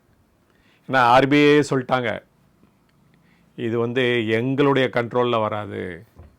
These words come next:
இதெல்லாம் அந்தந்த பேங்க்கு தான் டிசைட் பண்ணும்." ஆர் பி ஐ யோட ரெப்ரசன்டேட்டிவ் வந்து ஐ சி ஐ சி ஐ பேங்க் போர்டில் இருக்கார்,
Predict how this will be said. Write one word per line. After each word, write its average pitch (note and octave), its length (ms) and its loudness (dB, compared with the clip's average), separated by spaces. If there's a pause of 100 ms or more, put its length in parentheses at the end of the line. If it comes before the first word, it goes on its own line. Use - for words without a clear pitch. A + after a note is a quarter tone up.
(140)
இதெல்லாம் A#2+ 400 -2
அந்தந்த A2 360 -6
பேங்க்கு A#2 460 -4
தான் A#2 200 -10
டிசைட் G#2 360 -10
பண்ணும்." F#2 400 -12 (1500)
ஆர் C#3 300 4
பி D#3 100 4
ஐ D#3+ 80 6
யோட C#3 320 6
ரெப்ரசன்டேட்டிவ் D3+ 720 2
வந்து C#3 240 0
ஐ C#3 200 2
சி D3 200 0
ஐ C#3+ 60 0
சி C3+ 140 -6
ஐ A#2+ 80 0
பேங்க் B2+ 400 -2
போர்டில் A#2+ 240 -2
இருக்கார், G#2 340 -8